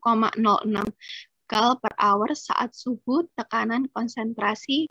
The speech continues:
formaldehid, dan kecepatan pengadukan bernilai nol.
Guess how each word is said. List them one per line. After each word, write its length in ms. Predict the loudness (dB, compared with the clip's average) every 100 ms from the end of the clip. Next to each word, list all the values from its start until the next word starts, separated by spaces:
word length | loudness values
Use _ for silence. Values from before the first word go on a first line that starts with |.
| -4
formaldehid, 680 | -2 0 0 -2 0 0 0
dan 160 | -2 -2
kecepatan 520 | -4 -6 -4 -2 -2
pengadukan 680 | -2 -2 -2 -4 0 2 4
bernilai 440 | 2 0 0 -4 -6
nol. 360 | -2 0 0